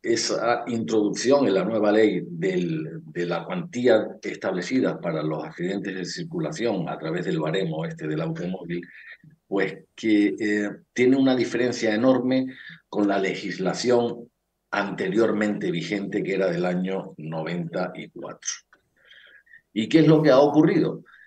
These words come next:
Que desde que entró en vigor esta nueva ley del deporte, las federaciones deportivas no se han actualizado respecto a estas pólizas de seguro que cubran estas coberturas. Y entiendo yo que el problema viene por ahí, pero,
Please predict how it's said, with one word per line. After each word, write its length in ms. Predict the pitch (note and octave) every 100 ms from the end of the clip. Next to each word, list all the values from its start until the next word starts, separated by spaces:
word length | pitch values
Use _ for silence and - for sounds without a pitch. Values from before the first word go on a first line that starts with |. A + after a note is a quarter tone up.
| _ _ _ -
Que 80 | G#2+
desde 260 | G2+ F#2+
que 60 | G2
entró 240 | G2+ F#2
en 80 | A#2+
vigor 540 | B2+ B2+ C3+ B2 - -
esta 360 | A2+ A2 A2 G#2+
nueva 340 | A2 A2+ G2+
ley 220 | G#2 A2
del 200 | G#2+ A2
deporte, 680 | G#2 G#2+ A2 - - G#2+ - -
las 200 | G2 G2+
federaciones 600 | G2+ G2 F#2 B2+ C3 B2+
deportivas 720 | B2+ A#2+ - B2 A#2+ A2 -
no 380 | A2 A2+ C3 C#3
se 200 | C#3 B2+
han 200 | B2+ B2+
actualizado 760 | A#2+ - A2 F#2+ F2+ A2 A2 A2
respecto 640 | G2 - A#2 F2+ A2+ F#2+
a 140 | F#2
estas 320 | G#2 - G#2
pólizas 400 | - G#2 F#2+ G#2
de 80 | F#2+
seguro 420 | F#2 F2+ G2+ G#2 - - _ -
que 240 | A#2 A2+
cubran 500 | C#3 D#3 F2 D#2 D#2 _ _
estas 340 | G#2+ G#2 F#2
coberturas. 760 | - - - - - - - - _ _ - - _
Y 80 | G#2+
entiendo 340 | A#2+ E3+ E3+
yo 200 | D#3+ D#3+
que 80 | D#3+
el 100 | D3+
problema 400 | A#2 A2 A#2+ B2+
viene 240 | A2+ A#2+ C3
por 160 | A#2
ahí, 240 | A2+ D3+ -
pero, 400 | E2+ D#2 D#2